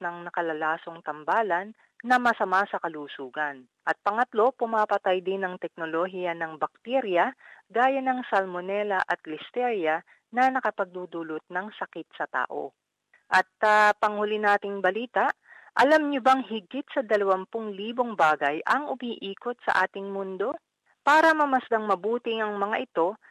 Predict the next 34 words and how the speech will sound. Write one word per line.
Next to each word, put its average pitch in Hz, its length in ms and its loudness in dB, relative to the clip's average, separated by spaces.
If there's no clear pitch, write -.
naglagay 240 640 4
ng 202 160 0
teleskopyo 185 840 0
ang 247 200 2
United 196 640 -2
States 170 320 -4
Air 220 280 4
Force 226 280 2
Academy 156 640 -2
o 180 80 -2
U 185 320 -4
S 190 80 -2
A 160 240 -4
F 247 240 0
A 151 240 -4
sa 262 160 6
Jinjin, 175 720 -4
walumpung 247 640 -2
kilometro 180 720 -2
hilaga 156 640 -2
ng 139 160 -8
Perth. 175 320 -4
Ito 185 240 2
ay 175 160 4
maaari 165 480 4
nilang 165 400 -2
kontrolin 160 640 -4
mula 165 400 0
sa 147 240 2
Colorado 185 720 0
at 285 160 4
ito 247 320 4
ay - 240 2
isa 208 400 2